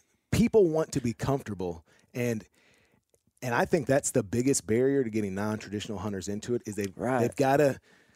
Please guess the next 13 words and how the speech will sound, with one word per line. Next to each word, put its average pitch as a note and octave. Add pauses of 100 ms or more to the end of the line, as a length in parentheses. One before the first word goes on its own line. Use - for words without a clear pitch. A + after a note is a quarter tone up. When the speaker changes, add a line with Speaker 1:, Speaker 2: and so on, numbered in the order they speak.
(360)
Speaker 2:
You F#3+
know, F3
regardless D3
of A2 (160)
race A#2+
or G#2
color A#2
or A2
Speaker 1:
Yes. C#3
Speaker 2:
anything, G2+ (260)
being C3
an G#2
outsider, A2